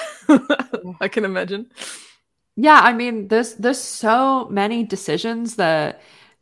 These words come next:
Speaker 2: especially in a thing like this, where they are taking illegal rakes that you, so when you're playing,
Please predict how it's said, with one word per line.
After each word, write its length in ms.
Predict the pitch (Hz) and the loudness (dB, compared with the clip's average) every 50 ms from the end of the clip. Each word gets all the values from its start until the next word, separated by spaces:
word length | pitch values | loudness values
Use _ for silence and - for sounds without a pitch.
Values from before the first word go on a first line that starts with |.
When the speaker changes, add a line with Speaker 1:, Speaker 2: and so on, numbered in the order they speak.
| - | -6
Speaker 2:
especially 600 | - 202 - - - 220 220 220 - 233 220 214 - | -4 -4 -2 0 0 0 0 0 0 0 0 0 0
in 260 | - - 190 196 196 | -2 -2 -2 -2 -2
a 60 | 190 | -4
thing 260 | 196 - 208 202 196 | -4 -4 -4 -2 -2
like 300 | 185 175 160 151 156 165 | -2 -4 -4 -6 -6 -6
this, 520 | 165 180 175 156 - - 160 - - - - - | -4 -2 -2 -2 -2 -6 -8 -10 -14 -18 -16 -14
where 400 | - 180 170 160 160 156 156 151 - | -10 -6 -4 -2 -2 0 -2 -2 -4
they 240 | - 165 190 185 214 | -6 -4 -2 0 0
are 100 | 233 220 | 0 0
taking 520 | 214 220 - 226 226 220 - 214 208 196 - | -2 -4 -6 -8 -8 -6 -6 -8 -8 -6 -4
illegal 640 | - 208 202 185 196 196 202 202 202 208 196 180 | -2 -2 -2 -2 -2 -4 -4 -4 -4 -4 -6 -6
rakes 640 | 170 185 175 180 208 185 - - - _ - - - _ _ - - _ _ _ | -6 -4 -4 -2 -2 -4 -6 -8 -14 _ -20 -20 -20 _ _ -20 -20 _ _ _
that 500 | - 180 190 185 185 180 180 - - - _ | -6 -4 -2 0 0 0 -2 -4 -6 -10 _
you, 800 | - 175 165 180 196 214 220 226 226 226 226 226 220 220 - - - _ - | -14 -12 -8 -6 -4 -2 -2 -2 -2 -4 -4 -4 -4 -4 -6 -8 -10 _ -8
so 200 | 202 - 214 208 | 0 2 2 2
when 240 | 202 208 220 226 220 | 2 2 -2 -2 -2
you're 140 | 220 214 208 214 | -2 -2 -2 -4
playing, 720 | - - 190 196 208 196 160 139 - - - 160 190 | -4 -4 -2 -2 0 -2 -4 -6 -10 -10 -12 -14 -14